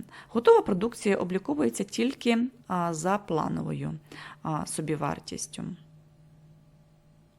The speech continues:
Так, переділи. А, для виробничих організацій визначається порядок розрахунку собівартості,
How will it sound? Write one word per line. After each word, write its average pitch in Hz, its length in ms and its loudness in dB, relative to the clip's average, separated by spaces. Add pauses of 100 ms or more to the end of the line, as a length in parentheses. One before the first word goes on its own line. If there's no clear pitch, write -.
(920)
Так, 156 560 -6 (260)
переділи. 185 640 -6 (1800)
А, 185 200 2
для 202 140 4
виробничих 285 540 4
організацій 220 760 2
визначається 226 760 2
порядок 202 480 2
розрахунку 190 600 -2
собівартості, 165 880 0